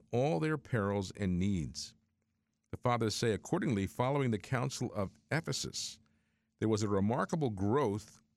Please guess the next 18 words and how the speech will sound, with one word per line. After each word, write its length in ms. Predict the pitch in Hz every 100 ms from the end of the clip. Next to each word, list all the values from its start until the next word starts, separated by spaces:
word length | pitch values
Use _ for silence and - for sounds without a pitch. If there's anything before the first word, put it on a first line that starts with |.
| _ 107
in 80 |
the 80 | 104
cult 420 | 101 - 180 123 -
of 80 | 90
the 80 | 104
people 280 | 131 113
of 120 | 107 92
God 280 | 92 98
towards 420 | 104 - 104 104 101
Mary 600 | 117 180 131 78 85 120 - _ _ _ _ _ _
in 120 | 110 110
veneration 640 | 127 147 113 98 - 110
and 220 | 135 196
love, 440 | 135 76 65 101 - _ _ _ _ _ _
in 160 | - 110
invocation 800 | - 170 170 151 - 104 101 131
and 140 | 104
imitation, 680 | 107 104 104 165 196 - 67